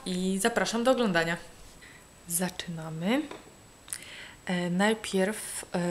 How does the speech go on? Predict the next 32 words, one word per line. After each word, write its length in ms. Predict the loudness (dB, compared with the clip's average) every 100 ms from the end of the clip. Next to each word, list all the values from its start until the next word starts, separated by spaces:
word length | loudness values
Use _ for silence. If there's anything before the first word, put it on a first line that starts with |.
| 0
nałożę 360 | 0 -2 -2 -4
sobie 280 | -6 -6 -6
taki 240 | -6 -6
brązowy 460 | -4 -2 -2 -2 -4
kolor, 360 | -2 0 0
to 120 | 0
jest, 260 | -2 -4 -4
em, 320 | -2 2 2 0 -4 -20 -20 -20 -18 -4 -4 -2
kolor 220 | 0 0
z 40 |
paletki, 420 | 0 -2 -2 -2
który 220 | -4 -2 0
będziemy 340 | 0 0 -2
używać, 400 | 0 2 2 2
obu 160 | 0 0
cieni 340 | 2 2 2
dzisiaj. 360 | 2 2 2 0 -4 -8
To 100 | -8 -6
jest 160 | -4
paletka 560 | 2 2 2 -2 -2 -2 -2
Estée 320 | -6 -2 -2
Lauder. 480 | 0 0 2 2 0 -4 -12 -14 -10 -8 -6 -6 -8 -8 -10 -16 -20 -20 -20 -20 -20 -20 -20 -20 -20 -20 -20 -20 -20 -20 -20
Troszkę 220 | -18 -16
prześwietlone. 840 | -16 -14 -12 -10 -4 -2 0 -2 -4 -10 -18 -18 -10
To 80 | -6
jest 120 | -2
taki 220 | 0 2
dosyć 260 | 0 0 -6 -12 -4
ciepły, 540 | 6 6 6 2 2 4
ale 140 | 4
dosyć 340 | 4 0 -2 0
mocny 440 | 0 0 -2 -2